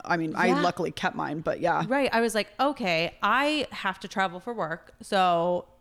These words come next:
Speaker 2: this is interesting." So my job was, like, basically taken away. Like
Speaker 1: Yeah.
Speaker 2: there was no more travel. There was,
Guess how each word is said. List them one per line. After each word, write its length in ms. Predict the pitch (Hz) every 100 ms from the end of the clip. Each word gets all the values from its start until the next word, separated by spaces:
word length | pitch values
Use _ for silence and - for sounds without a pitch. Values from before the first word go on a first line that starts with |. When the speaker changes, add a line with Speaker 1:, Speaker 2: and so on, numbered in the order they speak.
| 202
Speaker 2:
this 400 | 190 175 202 226
is 100 | 208
interesting." 540 | 165 160 170 165 160
So 140 | 175 190
my 340 | 185 202 277
job 500 | 208 180 156 170 185
was, 140 | 190
like, 160 | 185 170 - _ - 190
basically 340 | 196 175 - 180
taken 260 | 175 160
away. 340 | 156 147 143 160
Like 100 | 190
Speaker 1:
Yeah. 180 | 180 151 165 - -
Speaker 2:
there 240 | 202 233
was 180 | 240 196
no 240 | 202 196
more 420 | 196 190 185 185 175
travel. 800 | - 240 226 214 220 220 214 190
There 160 | 185 185
was, 260 | 185 170